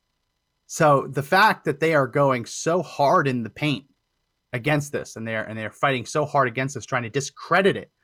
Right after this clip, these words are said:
before any results have even been announced, it shows that they're, they're worried. And if you have the most secure election in American history,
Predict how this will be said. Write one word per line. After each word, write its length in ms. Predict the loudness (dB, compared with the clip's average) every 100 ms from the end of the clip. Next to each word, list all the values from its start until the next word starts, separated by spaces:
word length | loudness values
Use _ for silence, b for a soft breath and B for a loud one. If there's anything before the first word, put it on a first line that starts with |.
| _ _ -8
before 340 | -4 2 0
any 240 | 2 0 2
results 400 | 2 2 0 0
have 160 | -2
even 220 | -2 -6 -8
been 300 | -6 -8 -10
announced, 680 | -8 -2 0 0 -6 -20 _ _ _ _ _ _ _ _ _ _ _ _
it 260 | -12 -10
shows 340 | -6 -2 -2 -2
that 140 | -4
they're, 260 | 0 2 2
they're 140 | 2
worried. 400 | 4 4 2 -2 _ _ _ _
And 120 | -4 -4
if 160 | -4
you 100 | 0
have 160 | 2 2
the 60 | 2
most 360 | 2 0 -8
secure 300 | -12 -4 0
election 400 | 2 2 -2 -4
in 100 | -6
American 360 | -2 -2 -2 -6
history, 340 | -8 -8 -10